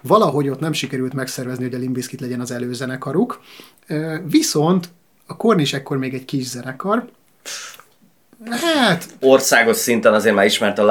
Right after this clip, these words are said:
Speaker 2: Life is Peachy, már kijött, tehát, ö, itt azért már, már ők valakik.
Speaker 1: De úgy értem, hogy nem egy aréna
Speaker 2: Nem egy
Speaker 1: koncertről
Speaker 2: aréna
Speaker 1: van szó,
Speaker 2: zenekar,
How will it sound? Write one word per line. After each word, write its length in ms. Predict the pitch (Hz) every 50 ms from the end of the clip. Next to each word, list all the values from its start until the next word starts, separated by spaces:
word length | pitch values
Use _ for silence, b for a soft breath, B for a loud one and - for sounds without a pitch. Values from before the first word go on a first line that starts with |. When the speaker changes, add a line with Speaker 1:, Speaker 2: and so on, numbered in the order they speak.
| 107
Speaker 2:
Life 140 | 107 104 - - 110
is 120 | 104 -
Peachy, 760 | - - 110 101 98 98 - - 95 98 98 95 92 92 90 -
már 340 | 95 101 101 98 95 95
kijött, 460 | - - 107 110 98 92 92 90 - -
tehát, 440 | 107 95 92 95 90 90 - -
ö, 200 | 98 92 92 90
itt 240 | 85 101 95 - -
azért 340 | 98 90 80 90 90 87 85
már, 400 | 90 90 87 87 87 87 90 92 - - - _
már 260 | - 92 92 92 92
ők 160 | 92 90 90
valakik. 640 | 95 104 95 95 90 82 - - - - - - - -
Speaker 1:
De 140 | 170 175
úgy 140 | 170 175 156
értem, 240 | 160 151 143 - 147
hogy 100 | 143 139
nem 120 | 147 156
egy 120 | 147 135 156
aréna 360 | 170 147 143 143 135 131 131 131 131 -
Speaker 2:
Nem 0 |
egy 80 | 113
Speaker 1:
koncertről 340 | 120 117 117 117 113 107 113 107
Speaker 2:
aréna 280 | 101 101 101 98 95
Speaker 1:
van 160 | 92 90 90
szó, 180 | 85 82 - -
Speaker 2:
zenekar, 320 | - 90 85 82 82 -